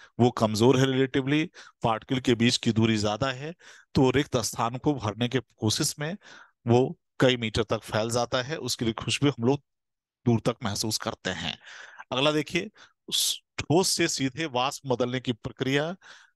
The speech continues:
ये प्रक्रिया जो है इसको हम लोग, यहाँ पे कोई खास ठीक ऑप्शन नहीं दिया हुआ है, तो इसमें हमें लिखना चाहिए कि ये प्रक्रिया जो है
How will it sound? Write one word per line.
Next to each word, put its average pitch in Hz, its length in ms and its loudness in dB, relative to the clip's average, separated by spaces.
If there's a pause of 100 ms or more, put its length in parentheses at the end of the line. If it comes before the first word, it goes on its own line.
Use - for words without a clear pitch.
(240)
ये 151 280 2 (220)
प्रक्रिया 123 440 -2
जो 139 140 -4
है 165 260 -6 (760)
इसको 135 260 0
हम 127 100 -2
लोग, 135 240 4 (3750)
यहाँ 117 240 2
पे 143 140 0
कोई 127 360 4
खास 117 440 -2
ठीक - 240 -4 (600)
ऑप्शन 107 340 -4
नहीं 120 240 0
दिया 123 220 4
हुआ 123 180 -2
है, 147 180 -8 (500)
तो 117 40 2
इसमें 131 220 -2
हमें 120 140 0
लिखना 117 300 -2
चाहिए 123 380 -2
कि - 160 -6
ये 120 200 2
प्रक्रिया 113 540 -2
जो 110 160 -4
है 120 320 -4